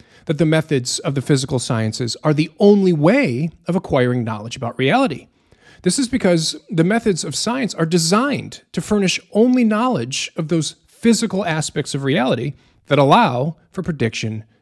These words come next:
and control. Feser summarizes the point this way, quote,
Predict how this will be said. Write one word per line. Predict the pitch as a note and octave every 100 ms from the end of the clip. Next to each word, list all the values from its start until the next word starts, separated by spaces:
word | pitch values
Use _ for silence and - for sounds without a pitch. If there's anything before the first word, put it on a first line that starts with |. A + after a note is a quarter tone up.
| -
and | A2+
control. | A2+ G#2+ - G#3+ C3+ - _ _ _ _ _ _ _
Feser | - A3 G3+ D3 C3+ -
summarizes | - E3+ D#3 C3+ C3 C3
the | C#3
point | - A2 G#2+
this | C3 -
way, | A2 G2 - _ _
quote, | - A#2 D#2+